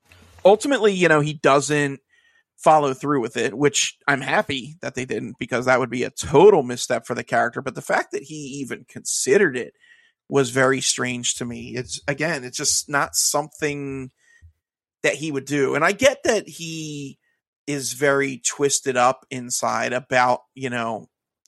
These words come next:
all the different things going on, not being there for his son, and, you know, obviously this kind of being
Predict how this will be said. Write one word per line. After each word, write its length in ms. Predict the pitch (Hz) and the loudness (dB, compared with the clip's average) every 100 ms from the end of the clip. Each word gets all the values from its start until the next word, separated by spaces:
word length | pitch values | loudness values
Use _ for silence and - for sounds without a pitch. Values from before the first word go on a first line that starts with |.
| - | -2
all 180 | 151 165 | 4 6
the 100 | 156 | 4
different 280 | 143 127 131 | 2 0 -2
things 260 | 127 123 - | -4 -4 -4
going 340 | 131 123 120 | -4 -4 -4
on, 260 | 104 - 123 | -8 -8 0
not 240 | 127 127 | 2 2
being 260 | 131 123 120 | 0 -4 -4
there 300 | 120 117 117 | -2 0 -2
for 440 | - 120 120 117 | -4 -4 -2 -2
his 180 | 123 113 | -6 -6
son, 640 | - - 170 160 151 143 | -4 2 4 4 2 0
and, 440 | 127 120 120 120 - _ _ - _ - | -2 -6 -8 -14 -18 _ _ -20 _ -6
you 100 | 135 | -2
know, 120 | 120 | 2
obviously 840 | 120 120 120 - 123 123 123 120 - _ _ 127 - | 2 2 -2 -2 -2 -2 -4 -8 -14 _ _ -6 2
this 200 | 135 - | 2 2
kind 280 | - 127 127 | 0 0 0
of 140 | 120 | -2
being 460 | 127 123 123 123 | -4 -2 -4 -8